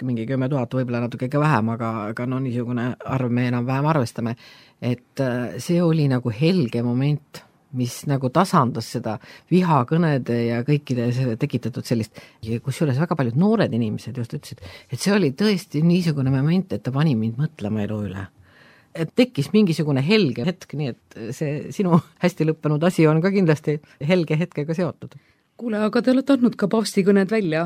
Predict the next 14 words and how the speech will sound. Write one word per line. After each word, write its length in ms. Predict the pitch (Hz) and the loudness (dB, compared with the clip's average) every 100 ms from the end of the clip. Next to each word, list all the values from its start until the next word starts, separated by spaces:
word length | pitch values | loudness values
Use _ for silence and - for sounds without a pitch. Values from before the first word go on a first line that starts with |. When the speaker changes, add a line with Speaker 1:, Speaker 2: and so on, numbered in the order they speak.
| 170 | 0
Speaker 2:
raamatuna. 540 | 226 165 151 160 156 147 - | 2 2 2 0 0 -2 -4
Huvilised 480 | - 233 208 202 208 | -2 0 0 -2 -4
saavad 320 | 226 208 208 | -4 -2 -2
seda 180 | - 220 | -2 -2
soetada 460 | 233 240 - 165 185 | 2 0 2 0 0
ilmselt 400 | - 214 220 220 | 0 -2 -2 -2
raamatupoodidest. 880 | 220 214 208 226 175 147 151 - - - _ _ | 0 0 0 0 0 0 -2 -6 -16 -20 _ _
Speaker 1:
Tähendab, 320 | - 202 190 - 170 156 | 0 2 2 2 0 6
kindlasti 400 | 247 233 170 160 | 8 8 6 0
saab 240 | 190 170 | 0 -2
seda 400 | - 143 147 139 147 | -2 -4 -2 -2 0
Vene 200 | 175 151 | 2 2
tänav 200 | 139 139 | 0 0
kaheksateist 720 | 147 147 - 165 165 - - | 0 -2 -2 -2 -2 -4 -16